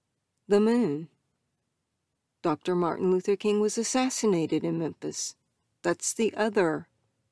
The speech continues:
thing this city is known for. And people don't think astrology works. Boggles the mind. That moon is in a, a fabulous trine to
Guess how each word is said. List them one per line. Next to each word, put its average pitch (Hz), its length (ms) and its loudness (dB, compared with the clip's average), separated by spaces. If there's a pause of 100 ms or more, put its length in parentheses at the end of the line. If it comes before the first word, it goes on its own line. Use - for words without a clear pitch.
(100)
thing 170 500 -4
this 170 320 -2
city 180 640 0
is 190 220 0
known 214 380 0
for. - 380 -8 (920)
And 151 160 -6
people - 320 -10
don't - 260 -12
think - 200 -12
astrology 170 640 -6
works. 190 560 -6 (800)
Boggles 190 440 -2
the 208 100 -4
mind. 175 580 0 (2250)
That - 320 0
moon 233 520 4
is 202 180 -2
in 214 160 6
a, 220 220 4 (340)
a 196 80 -4 (140)
fabulous 233 720 2 (200)
trine 214 680 0 (380)
to 208 420 0